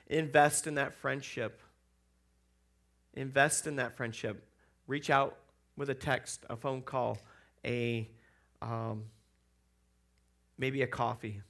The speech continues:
or something like that. It doesn't have to be big, but so, it does cost, right? It costs our time, talent, and our treasure, right? A conversation.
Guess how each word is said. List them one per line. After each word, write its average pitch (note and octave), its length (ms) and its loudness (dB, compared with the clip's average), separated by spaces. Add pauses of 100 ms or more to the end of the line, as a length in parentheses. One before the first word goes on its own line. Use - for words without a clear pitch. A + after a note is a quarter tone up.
(220)
or A2 60 -14
something A#2 300 -8
like A2 180 -8
that. G#2+ 300 -4
It C3 60 -18
doesn't D3+ 200 -8
have D#3 140 -4
to D3+ 60 -18
be D3+ 140 -8
big, C3 420 -2 (420)
but C3 260 -2 (1040)
so, - 280 -4
it C3 120 0
does D3 200 2
cost, - 500 -4 (160)
right? A#2+ 300 -6
It A2 80 -18
costs C3 240 -2
our B2+ 60 -2
time, C3+ 300 -4
talent, C3+ 280 -2
and B2+ 80 -8
our B2 60 -6
treasure, B2 340 -8
right? A#2+ 240 -8 (1400)
A - 60 -10
conversation. E3 880 2